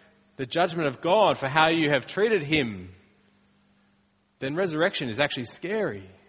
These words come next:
Is this your hope, this living hope that can never perish, spoil or fade, kept in heaven for you 'cause Jesus has risen from the dead?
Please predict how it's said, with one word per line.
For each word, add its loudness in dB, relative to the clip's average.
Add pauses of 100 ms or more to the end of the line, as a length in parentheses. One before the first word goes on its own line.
(3500)
Is -8
this -6
your 0
hope, 0
this -8 (380)
living -2
hope -4
that -8
can -8
never -2
perish, -6 (220)
spoil -6
or -4
fade, -8 (1040)
kept -10
in -4
heaven 0
for -10
you -6
'cause -8
Jesus -4
has -8
risen -10
from -12
the -10
dead? -18